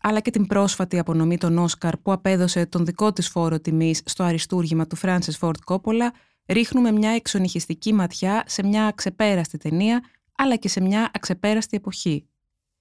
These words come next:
Το βιβλίο. Τα sixties ήταν δύσκολα για τον συγγραφέα Μάριο Πούτζο, που αναζητούσε μια καλή ιδέα, δηλαδή ένα μεγάλο σουξέ, για να μεγαλώσει τα πέντε παιδιά του με μισθό κυβερνητικού υπαλλήλου,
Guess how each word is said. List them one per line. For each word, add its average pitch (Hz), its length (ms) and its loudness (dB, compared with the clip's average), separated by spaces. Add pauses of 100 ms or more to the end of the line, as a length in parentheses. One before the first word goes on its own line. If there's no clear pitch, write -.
(540)
Το 262 100 0
βιβλίο. 185 560 0 (680)
Τα 190 140 -2
sixties 269 540 -2
ήταν 262 280 2
δύσκολα 185 400 0
για 160 100 -2
τον 151 120 -2
συγγραφέα 160 520 -2
Μάριο 156 340 0
Πούτζο, 226 480 0 (140)
που 262 120 0
αναζητούσε 208 560 2
μια 214 180 2
καλή 202 260 0
ιδέα, 180 560 0
δηλαδή 180 380 0
ένα 190 140 2
μεγάλο 175 320 2
σουξέ, 196 480 -2 (280)
για 240 160 0
να 233 80 4
μεγαλώσει 196 520 0
τα 180 140 -4
πέντε 190 260 0
παιδιά 170 420 0
του 226 220 -2
με 202 160 2
μισθό 190 340 0
κυβερνητικού 180 600 -2
υπαλλήλου, 190 640 0